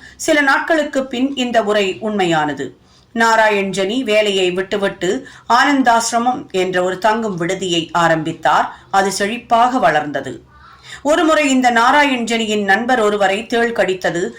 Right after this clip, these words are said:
அதனால் ஏற்பட்ட வலி தீவிரமானது, தாங்கிக் கொள்ள முடியாதது. அத்தகைய சந்தர்ப்பங்களில் உதி மிகவும் பலனுள்ளது.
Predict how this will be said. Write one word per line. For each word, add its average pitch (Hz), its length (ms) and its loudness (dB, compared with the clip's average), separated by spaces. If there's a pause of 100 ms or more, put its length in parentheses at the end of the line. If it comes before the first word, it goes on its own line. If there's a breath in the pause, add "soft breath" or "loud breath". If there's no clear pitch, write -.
(140 loud breath)
அதனால் 240 520 4
ஏற்பட்ட 240 440 -2
வலி 180 240 -2 (140)
தீவிரமானது, 175 680 -2 (360 loud breath)
தாங்கிக் 269 440 0
கொள்ள 208 200 2
முடியாதது. 175 600 0 (260 soft breath)
அத்தகைய 262 440 0
சந்தர்ப்பங்களில் 254 840 0
உதி 247 280 -2
மிகவும் 208 460 -2
பலனுள்ளது. 165 580 0